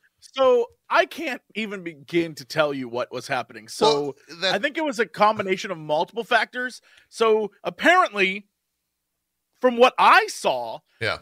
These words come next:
Speaker 1: there was someone trying to jump off an overpass. But also at the same time, there were two cars stalled out in the fast lanes.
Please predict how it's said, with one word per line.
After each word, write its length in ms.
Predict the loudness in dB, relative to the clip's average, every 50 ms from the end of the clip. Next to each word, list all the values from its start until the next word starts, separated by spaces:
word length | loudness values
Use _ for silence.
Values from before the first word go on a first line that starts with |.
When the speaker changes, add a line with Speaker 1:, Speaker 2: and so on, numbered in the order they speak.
| -6
Speaker 1:
there 160 | -6 -6 -4
was 140 | -6 -8 -8
someone 360 | -4 -4 -4 -4 -4 -8 -12
trying 280 | -8 -6 -6 -6 -4 -6
to 60 | -10
jump 280 | -10 -8 -6 -6 -4 -4
off 160 | -4 -4 -4
an 80 | -6 -10
overpass. 580 | -10 -10 -10 -14 -16 -18 -18 -20 -20 -20 -20 -20 _ _
But 420 | 6 6 6 6 6 2 -6 -16 -20 _ _ _ _ _ _ _
also 320 | -2 0 0 0 0 -4 -8
at 60 | -10
the 80 | -12 -12
same 300 | -6 -6 -6 -6 -6 -6
time, 440 | -4 -2 -2 -2 -2 -4 -4 -8 -14 _ _ _ _ _
there 100 | -4 -2
were 100 | -2 -2 -6
two 300 | -6 -4 -2 -2 -2 -4
cars 380 | -4 -2 -2 0 0 -2 -4 -6
stalled 420 | -10 -8 -4 -2 -2 -2 0 0
out 180 | 0 0 0 -2
in 60 | -6
the 80 | -12 -6
fast 380 | -4 -2 -2 -2 -4 -4 -8
lanes. 500 | -10 -12 -12 -12 -14 -18 -20 -20 -20 -20